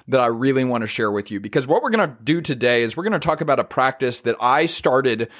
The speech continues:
seven years ago. And it's a practice that I can legitimately look to and say that it's made an impact on my leadership, and it's honestly changed the trajectory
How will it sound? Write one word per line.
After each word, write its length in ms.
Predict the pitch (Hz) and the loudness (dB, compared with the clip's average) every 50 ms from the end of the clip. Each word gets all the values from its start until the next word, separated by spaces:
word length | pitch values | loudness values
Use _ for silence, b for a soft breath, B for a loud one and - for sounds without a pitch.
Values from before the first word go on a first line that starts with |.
| B B B B B - | B B B B B -10
seven 600 | - - - - - 160 143 135 143 143 139 131 | -8 -6 -4 -2 0 0 0 0 -2 -2 -2 -2
years 420 | 123 104 98 104 110 110 107 101 | -4 -4 -4 -2 -2 -2 -2 -2
ago. 320 | 110 92 92 92 95 98 98 | -4 -4 -2 -2 -2 0 0
And 140 | 104 107 117 | -2 -2 -2
it's 100 | 113 - | 0 -2
a 80 | 127 | -2
practice 540 | - - 151 160 196 208 - 269 185 - - | -2 -2 -2 -2 -2 0 0 -2 -2 -4 -2
that 160 | - 147 127 | -2 0 2
I 160 | 123 139 165 | 2 2 2
can 180 | 175 - 165 135 | 0 -2 -4 -2
legitimately 560 | 127 113 113 107 143 151 175 208 202 165 151 | -2 -2 -2 -2 -4 -4 -4 -4 -4 -4 -4
look 260 | 127 131 139 143 - - | 0 0 0 0 -2 -4
to 240 | - 131 117 117 113 | -2 -2 0 0 -2
and 140 | 107 113 | -4 -6
say 380 | 107 - - 135 123 120 120 113 B B B B B B B - | -6 -4 0 0 2 2 0 -2 B B B B B B B -4
that 140 | 123 135 135 | 0 0 2
it's 180 | 135 120 - | 2 0 -2
made 420 | 127 135 135 143 156 180 190 190 196 - | -2 0 2 2 4 4 2 2 0 0
an 160 | 143 131 131 | 0 -2 -2
impact 560 | 120 135 147 160 160 - 165 160 151 151 - | 0 -2 -2 -2 -2 -2 0 0 0 0 0
on 120 | 160 131 120 | 0 0 0
my 120 | 117 110 | 0 -2
leadership, 720 | 110 110 123 139 147 160 165 160 - - 180 180 180 - - | -2 -2 -2 0 0 0 0 0 0 0 0 0 0 -2 -4
and 200 | - 127 123 123 | -2 -2 0 0
it's 160 | 120 107 - | 0 -2 -4
honestly 560 | - 127 131 143 151 156 147 - - 165 147 | -2 0 0 2 2 0 -2 -2 -2 -4 -4
changed 640 | 127 - - - 147 139 135 139 139 135 131 - - 120 | -4 -4 -6 -4 -4 -2 -2 -2 -2 -4 -4 -6 -4 -4
the 60 | 110 | -4
trajectory 880 | 101 - - 110 98 92 101 113 110 110 - - 117 113 110 113 113 | -4 -4 -4 -6 -4 -2 -2 0 -2 -2 -2 -4 -2 -2 -2 -2 -4